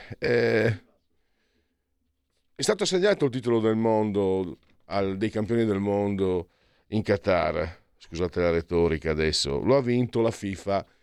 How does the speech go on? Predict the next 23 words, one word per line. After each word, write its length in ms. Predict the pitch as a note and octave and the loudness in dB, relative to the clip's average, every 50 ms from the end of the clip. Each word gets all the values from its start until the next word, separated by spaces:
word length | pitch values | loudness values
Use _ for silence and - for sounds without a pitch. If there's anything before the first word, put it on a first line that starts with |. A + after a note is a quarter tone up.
| _ _ _ _ | _ _ _ _
campione 480 | - A2+ G#2+ G2 G#2+ G#2 G2 G2 G2+ | -8 -6 -6 -2 -2 -2 0 0 -2
di 120 | F#2+ F2 F#2 | -2 -2 -4
ipocrisia, 960 | E2+ - F2 E2+ - E2 E2+ E2+ D#2 D#2 D2+ D2 C#2 C#2+ D2 A#1+ - F#2 - _ _ _ | -4 -6 -8 -8 -6 -6 -6 -6 -6 -6 -6 -4 -4 -4 -4 -4 -6 -10 -16 _ _ _
perché 280 | - F2 E2 - G2 | -14 -14 -8 -2 0
alla 140 | F#2+ G#2 A#2+ | 2 2 2
fine, 580 | A2+ - F#2+ F2+ F2+ F2 F2+ F2+ F2+ - - _ _ _ _ _ _ _ _ _ | 0 0 0 0 2 2 2 0 0 -2 -6 _ _ _ _ _ _ _ _ _
eh, 360 | - - C2 D2 E2 F#2 G2 | -12 -8 -6 -6 -6 -6 -8
sono 320 | F#2 - - F2 F2+ F#2 F#2+ | -8 -8 -8 -8 -8 -6 -4
gay, 380 | F#2+ A#2 A#2+ A#2+ A#2 A2+ A2+ | -2 0 0 2 0 0 -2
sono, 640 | A2 - - F2+ E2+ E2+ E2 D#2+ D#2+ D#2+ D#2 D#2 D2+ D2+ | -4 -4 -6 -8 -8 -8 -8 -8 -8 -10 -10 -10 -12 -14
sono 300 | - - F2 E2 E2 E2 | -14 -12 -10 -10 -10 -10
qatariota, 760 | - E2+ E2 - F#2 F#2 F#2 G#2+ A2+ A2 A2 G#2+ - F#2 F2+ | -12 -14 -12 -10 -8 -4 -2 0 2 2 2 0 -2 -6 -8
sono 320 | - F2 E2+ F2 F2 F2 | -8 -6 -6 -6 -4 -4
emigrante, 640 | F2 F2 F2+ F2 E2 G#2 G#2 G2+ F#2+ F#2 F2 - G#2 | -4 -4 -4 -4 -4 -2 -2 -2 -2 -4 -6 -8 -8
eccetera, 640 | G#2+ - - G#2+ G2 F#2+ D#2+ G2 F#2+ F#2+ F#2+ F#2 F#2 _ _ _ _ _ _ _ | -6 -4 -2 -2 -2 -2 -2 -2 -2 -2 -2 -2 -4 _ _ _ _ _ _ _
ma 320 | - F#2+ F2 E2+ F2 F2 - _ _ | -4 -2 -2 -2 -2 -4 -8 _ _
Infantino 640 | - G#2+ G#2+ - A#2 A2+ A2 - - G#2+ G2+ G2+ G#2 | -6 -4 -2 0 0 0 0 -2 -4 -4 -2 -2 -4
si 140 | G#2 - G2+ | -4 -4 -6
è 20 | |
ricordato, 640 | F2 F2 D#2+ F#2 F2+ G2+ G2+ G2 F2+ - E2+ D#2+ D2 - - _ _ _ _ _ _ - | -6 -6 -6 -2 0 0 0 0 0 -2 -4 -4 -4 -8 -14 _ _ _ _ _ _ -4
eh, 180 | - F2+ F2+ | 0 0 0
l'articolo 540 | F2 G2+ G#2 - - C3 B2 - A2+ G#2+ G#2 | 2 0 -2 -2 -2 -2 0 2 2 2 2
tredici 540 | - A#2 A#2+ B2 A#2+ G#2+ - A2+ A2 A2 | 2 2 2 2 2 2 0 0 0 -2